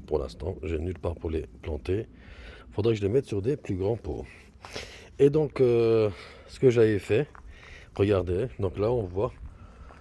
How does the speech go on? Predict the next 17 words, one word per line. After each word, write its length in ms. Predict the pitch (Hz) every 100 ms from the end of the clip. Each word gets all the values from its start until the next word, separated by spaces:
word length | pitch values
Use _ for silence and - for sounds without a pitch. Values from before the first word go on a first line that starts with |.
| - -
euh, 60 | 67 -
toutes 220 | 139 -
les 80 | 92
feuilles 400 | - 92 98 110 - - - - - -
jaunies. 480 | - 90 98 92 92 - - - - - - - - -
Voyez, 260 | 87 98 - - - - - - - - - - 85
de 40 |
l'autre 140 | 87
côté. 320 | - 87 87 90 - - - - - - - - - - -
Voilà, 160 | 82 -
vous 260 | - -
voyez 160 | 82 90
toutes 180 | - -
les 80 | 85
feuilles 320 | - 87 92 - - - - - - - - -
quasiment 380 | - 85 101 95
brûlées. 420 | 82 92 80 90